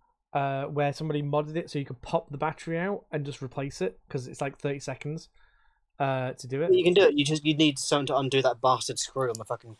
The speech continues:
Speaker 1: You have to,
Speaker 2: cartridge.
Speaker 1: no, it's not that. You have to undo the screw, desolder the battery from the, the motherboard, and then resolder a new one on. But the way this guy modded it,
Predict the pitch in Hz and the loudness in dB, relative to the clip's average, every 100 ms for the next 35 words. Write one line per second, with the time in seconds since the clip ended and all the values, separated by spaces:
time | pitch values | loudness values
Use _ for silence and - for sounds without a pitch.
0 | - 165 165 175 175 156 135 135 139 151 | -2 2 4 2 2 0 0 -4 -8 -10
1 | - 139 131 _ 175 151 147 156 165 165 | -8 -8 -8 _ -6 -4 -2 0 0 0
2 | - - 151 127 156 - _ 170 120 175 | -2 2 2 2 -4 -12 _ -10 -2 0
3 | 190 - 190 220 214 175 143 147 143 - | 0 2 6 8 8 4 2 2 0 -6
4 | 123 135 127 120 123 - 143 123 123 113 | -8 -6 -6 -6 -8 -14 -8 -6 -6 -8
5 | 117 123 151 _ _ _ _ _ _ _ | -8 -8 -8 _ _ _ _ _ _ _
6 | _ _ _ _ 156 151 143 160 160 165 | _ _ _ _ 0 0 0 -2 2 4
7 | 147 147 143 151 151 151 180 214 _ _ | 4 2 0 -2 0 0 -2 -6 _ _
8 | _ _ _ _ _ _ _ _ _ _ | _ _ _ _ _ _ _ _ _ _
9 | _ _ 165 175 160 185 175 170 - 165 | _ _ 2 4 2 2 2 0 0 2
10 | 156 151 190 151 127 123 | 2 2 2 0 -4 -8